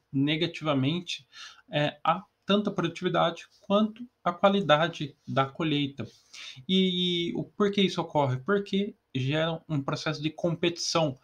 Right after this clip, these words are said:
As plantas daninhas nas culturas, elas acabam competindo por nutrientes, por água, por luz. A partir disso, é, isso gera uma redução do crescimento das culturas, é, produz também compostos químicos que podem tá inibindo o crescimento,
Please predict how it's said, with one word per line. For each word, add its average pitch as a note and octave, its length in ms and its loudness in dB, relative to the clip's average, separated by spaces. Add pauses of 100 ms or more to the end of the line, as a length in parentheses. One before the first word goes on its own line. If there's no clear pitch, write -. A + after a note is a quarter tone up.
(180)
As E3+ 120 0
plantas F#3+ 420 0
daninhas C#3+ 400 2
nas D3 200 -4
culturas, C3 600 -2 (240)
elas C#3 240 -2
acabam D3 380 2
competindo C3+ 640 -4 (320)
por G#3+ 140 4
nutrientes, F3 840 0 (320)
por D#3+ 200 0
água, C#3 420 2 (240)
por E3 160 2
luz. D3+ 500 2 (380)
A G3+ 80 -6
partir G3 420 4
disso, - 440 -4 (120)
é, D3 400 2 (120)
isso C#3+ 300 -4
gera C#3 500 0
uma D3 200 2
redução D3 580 0 (100)
do C3+ 160 -2
crescimento C#3+ 540 0
das A#2+ 140 -2
culturas, D#3+ 640 -2 (280)
é, C#3 200 -2
produz D3+ 500 0
também C#3 340 2
compostos C3+ 600 -2
químicos E3+ 500 -2
que - 80 -18
podem D#3 300 -2
tá C#3+ 120 -4
inibindo C3 520 0
o B2+ 40 -2
crescimento, B2+ 800 -2